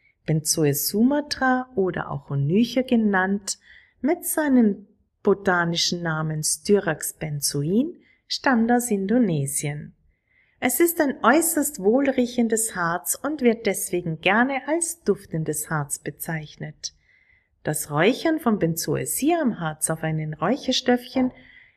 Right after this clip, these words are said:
ist dem auf einer Räucherkohle vorzuziehen. So kann das Harz sanft schmelzen und es entwickelt so den wundervollen Vanilleduft. Um das duftende Harz zu gewinnen, wird die Rinde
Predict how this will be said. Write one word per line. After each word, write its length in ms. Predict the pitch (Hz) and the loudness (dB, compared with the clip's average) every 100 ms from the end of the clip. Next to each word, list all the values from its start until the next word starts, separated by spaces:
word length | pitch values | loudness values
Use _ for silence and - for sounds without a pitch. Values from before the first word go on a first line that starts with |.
| _ | _
ist 300 | 339 359 - | -2 -2 0
dem 320 | 208 196 196 202 | 4 4 2 -2
auf 180 | 196 | 0
einer 300 | 175 160 147 | 0 0 -2
Räucherkohle 1000 | - 147 165 - 240 240 - 165 156 196 | 0 0 0 0 -2 -2 -8 -4 -2 -4
vorzuziehen. 1120 | - 156 160 165 - 185 - - 170 165 151 - _ _ _ _ - | -6 -4 -2 -2 -6 -8 -8 -4 -4 -4 -8 -16 _ _ _ _ -6
So 260 | - 339 | 0 0
kann 340 | 339 302 294 202 | 0 0 2 2
das 340 | 160 - - | 0 -6 -6
Harz 480 | 160 185 202 - - | -4 -4 -2 -2 2
sanft 400 | 214 311 - - | 2 2 -4 -2
schmelzen 840 | - 208 190 185 - 202 202 202 _ _ _ | 2 4 2 -2 -2 -2 -2 -6 _ _ _
und 220 | 180 170 | -6 -2
es 220 | 147 147 | -2 -2
entwickelt 640 | 151 143 160 165 - 208 208 | -6 -6 -8 -10 -4 -6 -4
so 520 | - 170 175 202 214 - | -4 -2 -2 -4 -8 -8
den 200 | 156 156 | -6 -4
wundervollen 880 | 165 226 240 247 - 170 160 170 - | -2 0 0 -4 -6 -4 -4 -6 -4
Vanilleduft. 1000 | 202 269 208 151 147 156 - - - - - _ _ _ _ _ _ | -2 0 0 -2 -4 -6 -6 -10 -10 -10 -10 _ _ _ _ _ _
Um 280 | - 165 147 | -2 2 2
das 220 | 143 - | 0 -2
duftende 580 | 226 - - 185 160 170 | -6 -4 -2 -2 -2 -2
Harz 320 | 226 262 - | -2 -2 -6
zu 140 | 185 | -6
gewinnen, 760 | - 160 185 302 220 180 269 - _ _ _ - | -2 -2 0 0 2 2 -2 -6 _ _ _ -4
wird 280 | 277 339 - | -2 0 0
die 80 | |
Rinde 460 | 294 214 208 214 | 4 4 4 4